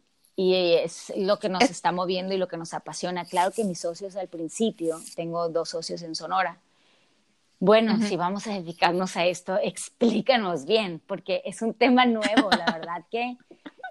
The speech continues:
Speaker 1: que los probióticos
Speaker 2: Me
Speaker 1: están
Speaker 2: imagino.
Speaker 1: mucho más posicionados y ahora la gente entiende la importancia de, de la bacteria, porque en realidad nuestro genoma humano en, en, en la mayoría,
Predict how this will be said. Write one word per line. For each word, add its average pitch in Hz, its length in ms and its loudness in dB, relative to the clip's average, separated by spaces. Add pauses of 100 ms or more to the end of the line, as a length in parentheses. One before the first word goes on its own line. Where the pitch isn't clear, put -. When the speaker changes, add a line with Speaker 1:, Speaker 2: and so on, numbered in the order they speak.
(500)
Speaker 1:
que 220 200 4
los 202 180 -4
probióticos 240 680 0
Speaker 2:
Me 208 100 8
Speaker 1:
están 202 440 4
Speaker 2:
imagino. 175 240 -6
Speaker 1:
mucho 214 460 -6
más 190 240 -10
posicionados 196 1080 -4
y 208 140 -4
ahora 190 300 -4
la 196 140 -4
gente 175 580 -12
entiende 214 760 0
la 240 80 2
importancia 196 760 -4
de, 202 320 0
de 170 580 -4
la 170 120 0
bacteria, 185 480 0
porque 185 440 -4 (460)
en 202 140 2
realidad 190 360 6
nuestro 208 400 -6
genoma 185 420 -4
humano 226 540 -2
en, 180 320 -8
en, 165 600 -12 (420)
en 185 140 -4
la 175 100 0
mayoría, 196 840 0